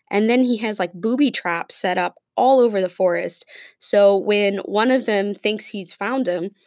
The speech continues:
he chases after him, and he gets up, <laughs> he ends up, like, getting hit with a log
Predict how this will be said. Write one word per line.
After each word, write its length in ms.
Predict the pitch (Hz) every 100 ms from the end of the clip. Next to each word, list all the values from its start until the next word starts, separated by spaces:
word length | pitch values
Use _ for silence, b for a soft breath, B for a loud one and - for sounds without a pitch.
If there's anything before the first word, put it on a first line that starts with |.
| b b
he 100 | 185
chases 500 | - - 285 285 254
after 320 | 202 190 196
him, 260 | 175 196 -
and 100 | 214
he 140 | 220 294
gets 220 | 415 415
up, 160 | 392 - _ _
<laughs> 160 | _
he 380 | 269 254 294 330
ends 160 | 330 320
up, 120 | 294
like, 160 | 220 220
getting 220 | 220 208
hit 240 | 185 214 -
with 180 | 202
a 80 | 180
log 520 | 175 170 170 220 262